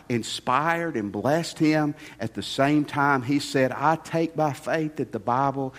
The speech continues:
is the perfect Word of God"? It wasn't a coincidence. I want to challenge you tonight. Accept,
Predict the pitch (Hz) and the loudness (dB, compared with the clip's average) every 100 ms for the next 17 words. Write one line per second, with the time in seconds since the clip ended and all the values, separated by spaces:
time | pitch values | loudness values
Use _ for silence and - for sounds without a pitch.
0 | - - 113 - 104 131 123 123 - 120 | -18 -10 -8 -6 -4 0 0 -2 -2 0
1 | 117 113 120 131 247 247 175 104 - 98 | 0 -2 -4 -4 -6 -4 -4 -6 -6 -6
2 | 101 - 87 101 180 214 - - - _ | -6 -6 -4 -4 -4 -10 -12 -14 -16 _
3 | - - _ _ _ _ _ _ - - | -20 -20 _ _ _ _ _ _ -4 0
4 | 240 156 - 175 185 202 190 208 220 240 | 2 0 -2 -2 -2 -2 -4 -8 -6 -6
5 | 226 - 151 - - - - 240 214 131 | -6 -6 -6 -6 -6 -8 -4 -2 0 -2
6 | 127 - | -4 -12